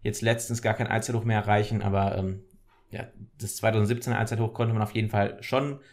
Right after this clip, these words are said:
übertreffen, aber man muss halt eben immer alles in Bitcoin messen, weil das halt eben die absolute Knappheit ist.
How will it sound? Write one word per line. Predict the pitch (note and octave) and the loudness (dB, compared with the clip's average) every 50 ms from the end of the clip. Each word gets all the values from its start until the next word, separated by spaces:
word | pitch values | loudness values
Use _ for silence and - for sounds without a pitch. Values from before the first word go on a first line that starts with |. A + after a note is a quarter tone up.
| _ _ _ _ - - - - - | _ _ _ _ -20 -20 -20 -14 -6
übertreffen, | - B2 A#2+ A2+ A2 - - A#2 A2+ A2+ - A2+ - | -2 2 2 4 2 2 2 2 2 2 2 0 2
aber | G2+ G2+ G#2 G#2 G2+ | 2 4 4 4 4
man | F#2+ G#2+ A2 | 4 2 2
muss | A#2 A#2 - | 2 2 2
halt | A#2 A2 - | 0 0 2
eben | G#2 G#2+ G2+ G#2+ | 0 0 0 0
immer | G2+ A2 A2 G#2+ G#2 | 0 2 2 2 2
alles | G#2+ G#2 - G#2+ | 2 0 -2 -2
in | G2 | -2
Bitcoin | - C#3+ - - C3+ B2 A#2 | -2 -2 -2 0 0 2 4
messen, | A#2 A#2 A#2 - G#2+ | 4 2 2 2 0
weil | G#2 G2+ | 0 4
das | G2 A2+ A#2 - | 4 4 4 4
halt | B2+ A#2+ A#2+ | 0 -2 0
eben | A2+ A2 A2+ | 0 0 2
die | A2 G2+ | 4 4
absolute | G#2+ G#2+ - - A#2 A2+ A2 G#2+ | 4 2 2 -2 -2 -2 -2 -4
Knappheit | - - G#2+ A2 - A2+ G#2 G2+ | -4 -4 -4 0 0 0 0 2
ist. | G#2+ G#2 - - | 0 -2 -2 -6